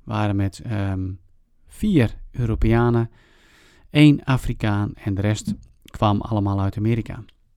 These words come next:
Wat mij opviel is de houding van de Amerikaanse ondernemer. De houding van de Amerikaanse ondernemer, dat zal,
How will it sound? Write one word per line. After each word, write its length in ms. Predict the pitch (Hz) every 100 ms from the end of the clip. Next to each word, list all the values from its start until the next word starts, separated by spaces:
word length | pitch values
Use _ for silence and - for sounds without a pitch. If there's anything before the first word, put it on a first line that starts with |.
| _ _ _ _ _ _ _ _ _ _ _ _ _
Wat 200 | 123 147
mij 160 | 143 151
opviel 440 | 160 156 147 147
is 560 | - 127 120 117 - -
de 200 | 120 107
houding 560 | 92 120 143 131 123
van 320 | - 107 107 104
de 160 | 104
Amerikaanse 720 | - 101 98 98 107 104 107 -
ondernemer. 540 | 101 98 95 92 - - - - - - _ - - - - - -
De 100 | 113
houding 340 | 151 226 185
van 160 | - 151
de 80 |
Amerikaanse 760 | 120 123 123 113 107 127 160 -
ondernemer, 580 | 123 110 107 104 110 147
dat 220 | 151 123
zal, 320 | - 139 127